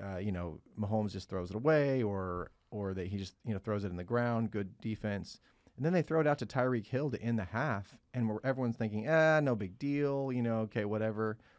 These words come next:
But in my mind, I'm thinking, "Well, now it's twenty-one ten. Eleven points is really not that big of a deal in the N F L these days, right?" So they go into halftime. The other difference to me in the game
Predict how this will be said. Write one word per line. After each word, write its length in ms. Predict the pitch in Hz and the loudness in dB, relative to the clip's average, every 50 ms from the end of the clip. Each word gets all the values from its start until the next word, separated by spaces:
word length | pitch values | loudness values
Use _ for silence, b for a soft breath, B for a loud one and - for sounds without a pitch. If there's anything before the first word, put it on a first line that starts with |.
| b b | b b
But 100 | 120 120 | 2 2
in 80 | 117 | 4
my 180 | 104 113 131 190 | 4 4 2 2
mind, 240 | 185 131 117 113 110 | 2 2 2 2 2
I'm 140 | 113 117 101 | 2 0 0
thinking, 480 | 117 113 113 110 - 104 98 95 92 | 0 -2 -2 -2 -2 -2 -4 -2 -2
"Well, 300 | 101 117 113 104 - - - - | 0 0 2 0 0 -4 -6 -4
now 240 | 113 123 165 294 - | -4 -2 -2 -2 -4
it's 80 | - - | -4 -4
twenty-one 400 | - 131 117 113 107 104 98 95 | -2 0 0 2 0 0 -2 -2
ten. 300 | - - 185 233 196 104 | -4 -4 -2 -2 -2 -2
Eleven 380 | 98 104 147 202 196 151 104 | -2 0 0 0 0 0 -2
points 360 | - - 170 254 226 135 - | -2 -2 -2 -2 -2 -2 -4
is 140 | 101 95 90 | -6 -8 -8
really 340 | 95 98 131 156 190 160 123 | -8 -10 -8 -4 -2 0 0
not 220 | 117 117 110 107 | 0 0 0 -2
that 160 | - 98 90 92 | -2 -4 -4 -4
big 160 | 104 95 101 | -6 -6 -6
of 80 | 95 | -6
a 20 | 85 | -6
deal 180 | 87 113 113 104 | -4 -2 -2 -2
in 60 | 98 | -2
the 80 | 95 92 | -2 -4
N 100 | 90 90 | -6 -6
F 140 | 87 - | -6 -4
L 140 | 101 98 90 | -4 -4 -4
these 160 | 87 87 82 | -4 -8 -10
days, 300 | - 85 - - 82 - | -10 -10 -12 -12 -10 -8
right?" 260 | 87 92 95 110 117 - B B B B B B B B B | -6 -4 -4 -4 -4 -8 B B B B B B B B B
So 120 | - - | -8 -4
they 120 | 139 135 120 | -4 -2 0
go 240 | 113 147 160 180 | 0 2 2 4
into 120 | 180 147 127 | 4 2 2
halftime. 680 | 131 123 123 131 127 - - 107 95 92 92 95 92 - b b b b b b b b b | 2 2 0 0 0 -2 -4 -4 -2 -2 -4 -4 -6 -8 b b b b b b b b b
The 140 | - 123 123 - | -6 -4 -4 -2
other 240 | 131 147 151 175 147 | -2 0 0 0 0
difference 440 | 131 139 135 127 - 110 101 - - | 0 -2 -2 -2 -2 -4 -4 -4 -4
to 100 | - 113 | -2 0
me 140 | 113 110 | 0 0
in 80 | 104 101 | 0 -2
the 60 | 101 | -2
game 280 | 95 101 92 78 58 | -4 -4 -6 -6 -8